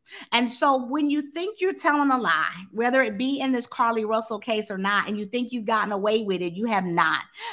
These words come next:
Because in the courts of heaven, the enemy knows the truth and he knows that now with this lie, he is able to gain access to your life to wreak havoc and cause destruction.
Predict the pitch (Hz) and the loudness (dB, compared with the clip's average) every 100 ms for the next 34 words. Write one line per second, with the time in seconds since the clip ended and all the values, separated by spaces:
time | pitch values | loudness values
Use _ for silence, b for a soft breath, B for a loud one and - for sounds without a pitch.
0 | B 226 285 262 247 277 339 330 330 320 | B 4 6 4 4 0 0 0 2 4
1 | 285 277 226 226 254 233 185 180 196 226 | 4 2 -2 0 0 2 0 0 0 2
2 | 262 302 254 226 226 262 254 196 180 - | 4 4 4 2 2 6 6 6 2 -6
3 | B B 190 202 - - 294 403 480 _ | B B -2 -2 -2 -2 0 0 -2 _
4 | b b 240 247 240 247 240 240 269 285 | b b 2 2 2 0 0 0 2 2
5 | 247 226 233 220 220 233 277 294 247 233 | 2 2 -2 0 0 2 2 2 0 -2
6 | 262 - 233 226 196 196 220 240 247 269 | -2 -2 -4 -2 -2 2 2 2 0 -4
7 | 294 B B - 254 226 - 254 254 262 | -6 B B 0 2 2 0 2 2 0
8 | 262 208 233 233 226 202 220 247 - 220 | 0 -2 0 -2 2 2 2 -2 -4 -4
9 | - - 220 185 180 196 214 220 - 202 | -4 -6 -2 0 2 4 2 0 -4 -4
10 | 190 202 202 208 202 202 180 185 220 190 | -4 -8 -4 -2 -2 -4 -10 -8 -2 -2
11 | 185 180 - 233 208 - 156 | -4 -10 -6 0 0 -2 -6